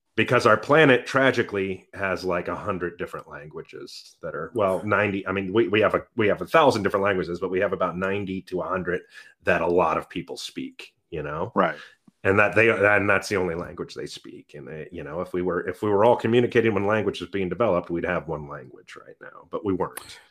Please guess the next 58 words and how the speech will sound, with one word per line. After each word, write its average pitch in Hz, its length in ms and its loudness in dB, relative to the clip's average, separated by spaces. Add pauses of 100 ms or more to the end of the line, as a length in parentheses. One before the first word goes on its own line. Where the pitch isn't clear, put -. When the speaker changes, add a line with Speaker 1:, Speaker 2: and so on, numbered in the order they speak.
(420)
Speaker 2:
Well, 117 160 8
now 131 220 8
we're 147 100 4
gonna 135 180 2
tickle, 120 760 0
uh, 110 240 0
some 120 240 -10
of 104 160 -8
our, 101 300 -2 (140)
uh, 92 240 -10
semi-religious 117 920 -2
listeners, 95 480 -10
'cause 101 180 -4
they'll 104 140 0
go, 101 200 -2
"Oh, 202 340 6
well, 143 180 2
the 143 80 -8
Tower 175 460 2
of 143 80 -4
Babel, 156 440 -2
so, 123 180 -20 (140)
you 143 120 -18
know, 120 240 -12 (360)
Speaker 1:
Well, 190 160 8
sure, 196 360 8
Speaker 2:
ev-, 113 40 6
Speaker 1:
yeah, 131 140 8
Speaker 2:
everyone 180 300 8
Speaker 1:
God 101 60 -6
got 117 180 8
Speaker 2:
spoke 110 200 6
Speaker 1:
up 76 120 -16
Speaker 2:
one 196 200 -2
language, 175 600 -4
and, 139 200 -12
but 143 120 0
we 156 120 0
were 151 120 0
working 196 340 -2
together 185 460 -2
too 160 200 -8
much, 143 300 -2
and 131 100 -16
God 143 240 0
said, 135 280 -4
'Cut 202 180 -4
that 214 180 -2
shit 135 220 -4
out,' 120 320 -4
and 135 80 -20
made 131 160 -12
us 123 100 -18
all 131 140 -2
not 123 180 -8
understand 123 460 -12
each 104 140 -14
other." 90 320 -14